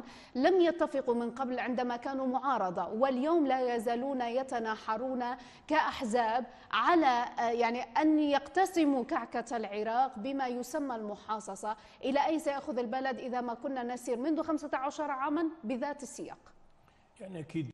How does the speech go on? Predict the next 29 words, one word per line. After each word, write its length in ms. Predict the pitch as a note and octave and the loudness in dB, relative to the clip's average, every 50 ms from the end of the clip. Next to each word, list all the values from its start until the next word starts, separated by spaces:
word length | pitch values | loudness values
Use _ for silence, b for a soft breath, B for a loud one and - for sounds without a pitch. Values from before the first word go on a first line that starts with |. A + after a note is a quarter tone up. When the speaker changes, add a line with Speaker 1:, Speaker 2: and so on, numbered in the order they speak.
| _ _ _ _ _ _ - | _ _ _ _ _ _ -10
Speaker 2:
إذا 220 | D#3+ C3+ A#2+ B2+ | -6 -6 -4 -6
بقى 420 | A#2 A2+ A2 - B2+ A2+ A#2 B2+ - | -6 -6 -8 -6 -6 -6 -6 -6 -6
على 140 | A2 A#2 A2 | -4 -4 -2
هذا 180 | A2 B2 C3 | -2 -4 -4
المنوال 460 | C3 B2+ B2+ C#3 C#3 C3+ C#3+ D#3 D3 | -6 -6 -6 -4 -4 -2 -2 -2 -4
فهو 320 | C3 - A#2+ A#2 B2+ B2+ A2 | -4 -6 -4 -4 -4 -4 -4
إلى 180 | A2+ A2+ A2 | -2 -2 0
الهاوية، 520 | G2+ F2 F2+ G2 F#2+ F#2 F#2 F#2 F2+ F2 E2+ | 0 0 0 -2 -2 0 -2 -4 -4 -6 -6
والكل 800 | F#2 A2+ A#2+ B2+ B2+ B2 - F3+ F3+ C#3 A#2+ - - A3+ A3+ | -4 -2 0 0 0 -2 -4 -8 -10 -10 -8 -6 -4 -2 0
يعول 320 | E3+ - B2+ A#2+ A2+ A2 G#2 | 0 0 0 0 0 0 -2
كان 260 | - - G#2+ G2+ F#2+ | -4 -4 -6 -4 -4
على، 320 | G2 F#2 - F#2+ F#2 F#2+ - B B B B B B B | -6 -8 -6 -6 -6 -8 -8 B B B B B B B
كان 240 | - B2 A#2 A2+ A2+ | -2 0 0 2 2
وما 380 | G#2 G2+ G#2 G#2 G#2 G2+ G2 F#2+ | 0 0 0 0 0 -2 -2 -2
زال 260 | F#2+ G#2 G#2+ F2 D#2+ - B B B B B B B | -2 -4 -4 -4 -6 -8 B B B B B B B
على 500 | - C#3 C#3+ D3 C#3+ D3+ - - C#3 C3+ C#3+ - - A3 A3 - - | -4 -2 0 0 0 -2 -2 -6 -8 -8 -10 -10 -14 -16 -14 -12 -12
إحداث 400 | - - C#3+ C#3+ F3+ D#3 B2+ - | -10 -6 0 0 2 2 0 0
تغيير، 480 | - C3 A2 A2 C3 C#3 A#2 F#2+ E2+ - F2+ | -2 -2 -2 0 0 0 -2 -2 -4 -6 -10
يعني 460 | E2+ F2 F2 F2+ G2+ G2 G2+ G#2 G2 | -12 -10 -8 -6 -6 -4 -6 -6 -6
عبر 380 | - G#2 A2+ G#2+ G#2+ A2 G2+ G#2 - B B B B B B | -6 -6 -4 -4 -4 -4 -6 -8 -12 B B B B B B
صناديق 460 | - C3 A#2+ A#2+ G#2+ G2 G#2+ G#2 - | -4 -2 -2 0 -2 -2 -4 -6 -6
الاقتراع، 520 | F#2+ F#2 - - - G#2 A2 A2+ A2 G#2 - - | -8 -10 -10 -10 -8 -4 -4 -2 -4 -4 -6 -10
عبر 200 | F#2+ F2 G2 F#2 F2 G#2+ - - - G#2+ G2 - G#2 G#2+ | -10 -8 -8 -10 -10 -12 -18 -20 -20 -20 -20 -18 -14 -12
يعني 340 | G#2+ F#2+ F#2 F#2+ G2 G2 - - - | -10 -8 -6 -6 -6 -8 -8 -10 -8
هذه 340 | F2+ A2 A2+ G2 G2+ F#2+ | -4 -2 -2 -2 -2 -4
التجارب 560 | G2+ G2 F#2 F#2 - A2+ G2+ G#2+ G#2 G2 G2 G2 | -4 -6 -6 -8 -6 -6 -4 -4 -4 -4 -6 -8
الديمقراطية 600 | F#2+ G2 G#2 G2+ F#2 - G2+ G2+ G2+ - A#2 G#2+ | -8 -8 -8 -10 -8 -8 -8 -8 -8 -8 -8 -8
التي 240 | G2 G2 F#2 - | -8 -8 -10 -12
حصلت. 340 | - C3 - - C3 C3+ C3+ | -12 -10 -8 -6 -6 -6 -6